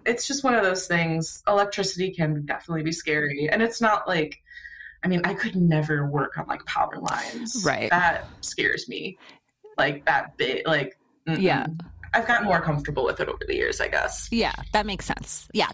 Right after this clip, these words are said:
Speaker 2: the more familiar you are,
Speaker 1: Mm-hmm.
Speaker 2: you're gonna understand, <laughs> like, what the specific risks might be a little bit better.
Speaker 1: Yeah. And that's why I put that, the safety video out there, because, um, I just, I'm like, if, if anybody wants to work on amps,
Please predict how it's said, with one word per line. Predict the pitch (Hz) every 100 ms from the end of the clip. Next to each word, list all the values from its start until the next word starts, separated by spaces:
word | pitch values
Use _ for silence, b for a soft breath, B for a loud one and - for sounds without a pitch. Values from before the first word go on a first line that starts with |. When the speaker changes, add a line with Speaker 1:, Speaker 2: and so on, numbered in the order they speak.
| -
Speaker 2:
the |
more | 214 170
familiar | - 247 247 294 262
you | 220 196
are, | - 160 165 160
Speaker 1:
Mm-hmm. | 180 170 156
Speaker 2:
you're | 160
gonna | 147 160 147 147 165 -
understand, | - 202 202 - 165 160 156 - - 254
<laughs> | 349 -
like, | 240 202
what | 160 170 170
the |
specific | 156 - 160 143 151
risks | 131 143 - -
might | 185
be | - 190
a |
little | 180 180
bit | 165
better. | 175 170 170
Speaker 1:
Yeah. | - - - - _ - - - B B -
And | 240
that's | 285
why | 330
I | 320
put | 240
that, | 196 165 151 156
the | 175
safety | 180 160 185
video | 156 143 143
out | 135 135 -
there, | 147 139 139 160 - -
because, | 175 175 165 160 156
um, | - 147 143 139 143
I | 185
just, | 190 208 208
I'm | 180
like, | 180 160 -
if, | 202 - _
if | 202
anybody | 240 262 247 208
wants | 185 226 -
to |
work | 240 240
on | 247 247
amps, | 262 269 277 -